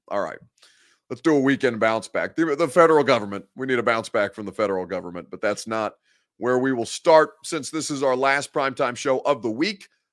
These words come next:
I'm on vacation for a couple of days. Uh, I'm off tomorrow and I believe, Reed, Sunday night, uh, if you could. Yeah, so, so we have a couple of vacation days coming up as a show, uh, on radio as well.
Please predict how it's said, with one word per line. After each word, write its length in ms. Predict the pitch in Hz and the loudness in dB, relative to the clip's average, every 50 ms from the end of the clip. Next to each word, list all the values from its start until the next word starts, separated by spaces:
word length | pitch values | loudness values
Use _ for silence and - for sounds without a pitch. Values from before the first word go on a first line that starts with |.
| _ - | _ -6
I'm 140 | 131 139 156 | -4 0 0
on 160 | 156 156 143 | 0 0 2
vacation 560 | 139 139 135 - 151 147 151 147 - 165 143 | 0 -2 0 0 0 0 0 0 -4 -8 -10
for 160 | 131 - 139 | -8 -6 -6
a 60 | 120 | -4
couple 340 | - - 151 135 - 143 131 | -2 -2 -2 -2 -2 -4 -6
of 80 | 120 - | -4 -2
days. 440 | 131 127 131 131 131 131 123 - - _ _ _ _ _ | 0 0 2 2 0 -2 -6 -10 -14 _ _ _ _ _
Uh, 220 | - 117 117 117 - - | -4 -2 0 0 -2 -2
I'm 180 | - 135 135 143 | -4 -4 0 0
off 300 | 139 135 131 - - - | 0 0 0 -4 -8 -12
tomorrow 680 | - 117 113 117 135 139 151 156 156 160 160 170 165 165 _ _ _ _ _ _ - | -12 -12 -6 -2 0 2 4 4 4 2 0 0 -4 -6 _ _ _ _ _ _ -8
and 240 | 120 131 131 131 127 | -6 -4 -4 -2 -2
I 60 | 123 | -4
believe, 580 | 110 101 120 123 131 151 156 160 165 147 107 127 | -4 -4 -4 -4 -4 -4 -4 -4 -6 -8 -10 -8
Reed, 340 | 139 143 147 147 151 151 | -6 -6 -4 -4 -6 -6
Sunday 440 | 143 - - 147 143 143 143 143 147 | -6 -4 -4 -4 -4 -2 -4 -4 -2
night, 420 | 139 143 147 160 170 160 - - _ _ _ - | -2 -4 -4 -4 -6 -8 -12 -20 _ _ _ -6
uh, 240 | 123 135 135 139 - - | -4 -2 -2 -2 -4 -4
if 180 | - 131 123 - | -6 -8 -8 -8
you 320 | 139 147 151 151 143 - _ | -10 -8 -6 -6 -8 -8 _
could. 320 | - 151 147 143 143 104 95 | -6 -4 -4 -4 -4 -6 -4
Yeah, 180 | 107 123 117 - | -4 -2 -2 -2
so, 180 | - - - - - _ - | -4 -8 -10 -10 -10 _ -12
so 160 | - 151 147 | -8 -6 -4
we 100 | 156 165 | -2 -2
have 120 | 165 143 | -2 -2
a 40 | 139 | -2
couple 260 | - 160 151 - 139 | -2 -4 -2 -2 -2
of 60 | 127 | -2
vacation 500 | 107 120 117 110 - 120 113 107 - 110 | -2 -2 -2 -2 -4 -6 -6 -6 -8 -10
days 300 | 98 104 101 98 92 - - _ _ _ _ _ _ _ _ | -8 -8 -8 -8 -8 -12 -18 _ _ _ _ _ _ _ _
coming 240 | - 135 123 131 127 | -4 -4 -2 0 0
up 160 | 127 123 - | 0 -2 -2
as 140 | 123 101 104 | -4 -10 -10
a 40 | 98 | -10
show, 440 | - - 143 135 127 127 123 120 - | -6 -2 0 2 2 2 2 0 0
uh, 140 | - 117 113 | -2 -4 -4
on 220 | - - 117 117 113 | -4 -4 -6 -6 -4
radio 440 | 120 135 139 139 135 127 120 117 | -2 0 0 0 0 0 -2 -2
as 140 | 113 104 95 | -2 -6 -6
well. 460 | 107 120 123 127 127 123 123 123 _ | -4 -2 0 0 0 -2 -4 -10 _